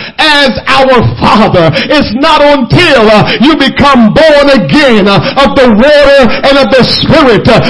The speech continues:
will you, uh, now inherit Jesus Christ as your heavenly Father. I'm here to tell you today, uh, we must become born again, uh, in order to not let the devil be our father.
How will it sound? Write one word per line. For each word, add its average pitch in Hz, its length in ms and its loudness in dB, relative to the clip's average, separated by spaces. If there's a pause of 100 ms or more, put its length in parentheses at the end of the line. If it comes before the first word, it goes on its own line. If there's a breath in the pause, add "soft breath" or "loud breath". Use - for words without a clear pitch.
(120)
will 262 240 2
you, 285 400 2
uh, - 320 0
now 285 400 2
inherit 262 640 0
Jesus 285 560 0
Christ 262 540 0
as 254 260 0
your 269 240 2
heavenly 247 640 0
Father. 285 480 0 (160 loud breath)
I'm 285 240 0
here 302 140 0
to 262 180 0
tell 302 300 2
you 269 100 0
today, 254 460 0 (100)
uh, 214 320 0
we 311 320 2
must 349 520 0
become 302 500 0
born 339 360 2 (120)
again, 302 460 0
uh, 233 120 0 (180 loud breath)
in 294 180 0
order 370 720 0
to 247 220 0
not 254 240 -2
let 233 200 -2
the 208 200 0
devil 156 640 -2 (460)
be 180 120 -2
our 165 140 -2
father. 120 420 -8